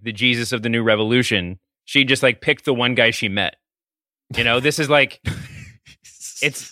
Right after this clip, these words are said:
Speaker 1: this is like, this is like how Doc Rivers staffs up the Clippers, right? He was like, "Well, I remember this dude from the playoffs two years ago."
Speaker 2: Oh my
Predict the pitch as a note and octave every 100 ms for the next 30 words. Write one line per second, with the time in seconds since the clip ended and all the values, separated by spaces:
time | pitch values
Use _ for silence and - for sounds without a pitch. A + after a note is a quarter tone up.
0 | C3+ D3+ F3 F3 D#3+ C3+ G#2 D3 E3+ F3
1 | D#3 C#3+ C3 C3 - C#3 B2+ A#2+ A#2 C3+
2 | A#2+ - B2 G#2+ - B2+ G2 F2 A#2+ B2
3 | B2+ B2 A#2+ C#3+ D3 D3 D3 E3+ E3+ D#3+
4 | D#3 C3+ D3+ D3 C#3+ C3 A2+ C#3+ C3+ A2
5 | G#2+ - A2 G2+ F2+ F#2+ D#2 B1+ - D3+